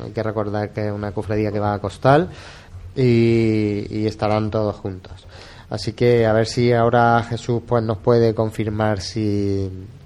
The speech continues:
si están, por lo menos los hermanos de luz, si hay alguna, alguna duda de esa. Sí que es verdad que si no se sale es que no tiene sentido preparar a, a esos nazarenos porque no son,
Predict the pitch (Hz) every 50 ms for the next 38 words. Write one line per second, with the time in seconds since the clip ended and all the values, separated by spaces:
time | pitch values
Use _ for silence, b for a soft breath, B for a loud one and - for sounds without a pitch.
0 | - - - - - - 117 107 101 - - - 113 110 107 104 104 101 101 101
1 | 104 104 - 113 107 110 107 117 117 123 120 117 113 113 110 107 104 107 110 120
2 | 120 123 123 117 120 117 117 127 139 143 135 - - 117 110 110 110 113 110 110
3 | 107 107 107 110 110 110 107 104 104 101 101 101 104 110 - - - - 120 110
4 | 110 107 107 104 101 104 101 95 95 95 - - 101 B B B B B B -
5 | - - - 131 131 131 139 135 139 143 - 123 113 123 127 - 147 135 - 143
6 | 143 139 147 139 139 143 135 139 135 131 135 135 127 - 131 120 113 - 127 123
7 | 127 127 127 127 123 123 120 117 110 117 120 117 117 117 117 120 123 123 127 123
8 | 123 120 117 - - 117 120 120 120 - 127 120 120 123 123 117 - - 120 123
9 | 127 127 131 139 147 B B B B B B B B B B - - - - -
10 | 127 117 117 - - 127 123 120 117 120 120 123 127 135 135 135 135 - 139 135
11 | 143 143